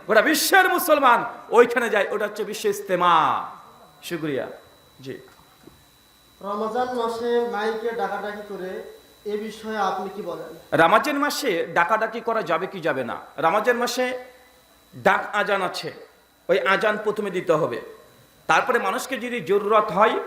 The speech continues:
Speaker 1: বাড়ি বাড়ি গিয়ে ডেকে আসবেন। এটা সুনান আবু দাউদ, মুসনাদ ইবনে আবি শাইবাতে রিওয়ায়াত পাওয়া যায়, অনেক সাহাবীরা বাড়ি বাড়িতে গিয়ে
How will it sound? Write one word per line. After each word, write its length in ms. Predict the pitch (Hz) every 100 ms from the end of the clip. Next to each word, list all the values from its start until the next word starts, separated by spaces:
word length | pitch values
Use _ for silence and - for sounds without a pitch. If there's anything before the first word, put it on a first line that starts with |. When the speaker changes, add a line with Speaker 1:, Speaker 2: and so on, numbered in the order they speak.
| 135 160
Speaker 1:
বাড়ি 240 | 165 214
বাড়ি 220 | 214 214 175
গিয়ে 160 | 156 220
ডেকে 380 | - 185 202 208
আসবেন। 420 | 170 151 151 135 117 - - _ _ _ _ _ -
এটা 160 | 175 208
সুনান 260 | 233 214
আবু 260 | 185 185 214
দাউদ, 320 | 220 240 233
মুসনাদ 400 | 196 - 214 202
ইবনে 180 | 208 202
আবি 160 | 185
শাইবাতে 380 | 202 214 214 220
রিওয়ায়াত 340 | 190 190 190 -
পাওয়া 240 | 196 190
যায়, 240 | 196 233 226
অনেক 200 | 190 190
সাহাবীরা 440 | - 180 190 214
বাড়ি 380 | 135 156 185 196
বাড়িতে 280 | 190 185 180
গিয়ে 360 | 202 277 -